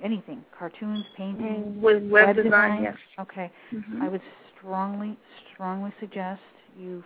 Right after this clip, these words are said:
Speaker 1: further that, you look into, uh, even doing something out of your house, okay? Because I feel like later
Speaker 2: Okay.
Speaker 1: in life you're gonna be doing,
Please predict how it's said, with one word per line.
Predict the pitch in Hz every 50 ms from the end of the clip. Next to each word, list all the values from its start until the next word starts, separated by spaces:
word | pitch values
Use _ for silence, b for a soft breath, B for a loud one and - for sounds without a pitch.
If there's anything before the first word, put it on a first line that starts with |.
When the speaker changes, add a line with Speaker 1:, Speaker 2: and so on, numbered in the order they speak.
| -
Speaker 1:
further | - 185 180 175 175 165
that, | 170 165 160 - - _ _ _ _ _ -
you | 180
look | 175 175 175 175 -
into, | 180 180 - - 180 170 170 165 165 b b b b b b b b _ -
uh, | 170 165 170 - -
even | 180 185 175 180 175
doing | 180 180 175 165 - -
something | 170 - 175 170 170
out | 170
of | 170 160
your | 165 156
house, | - 170 165 160 - - - _ _ _ _ _ _ _ _ _ _ _ -
okay? | - - 170 170
Because | 170 170 - 175
I | 175
feel | 170 - 202 190
like | 180 180 180
later | - 175 175 170 -
Speaker 2:
Okay. | 208 208 170
Speaker 1:
in | 175
life | 185 185 175 175
you're | - 170
gonna | 170 170 165
be | 165
doing, | 165 175 170 165